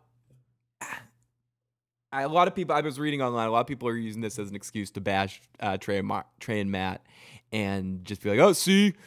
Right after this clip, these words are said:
this is what happens when you're lazy, good for nothing. This, see, see, see."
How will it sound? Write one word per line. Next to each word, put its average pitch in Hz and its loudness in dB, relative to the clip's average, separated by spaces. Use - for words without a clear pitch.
this 180 2
is 175 0
what 175 8
happens 165 8
when 165 0
you're 147 2
lazy, 143 4
good 131 0
for 123 -4
nothing. 123 2
This, 170 4
see, 170 0
see, 165 0
see." 170 -2